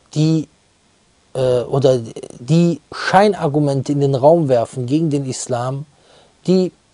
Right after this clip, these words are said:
auf die einfachste Art und Weise und mit dem notwendigsten Grundwissen sofort widerlegt werden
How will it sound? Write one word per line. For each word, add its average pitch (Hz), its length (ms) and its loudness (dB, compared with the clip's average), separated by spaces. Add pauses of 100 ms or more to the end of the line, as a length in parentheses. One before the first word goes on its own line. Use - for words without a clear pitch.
(280)
auf 156 160 -2
die - 180 -8
einfachste 190 640 -2
Art 151 200 -6
und 135 140 -2
Weise 131 480 2 (560)
und 139 160 0
mit 143 300 -2
dem 143 340 2 (1160)
notwendigsten 175 1080 4
Grundwissen 143 760 0
sofort 131 460 -6
widerlegt 117 480 -4
werden - 160 -16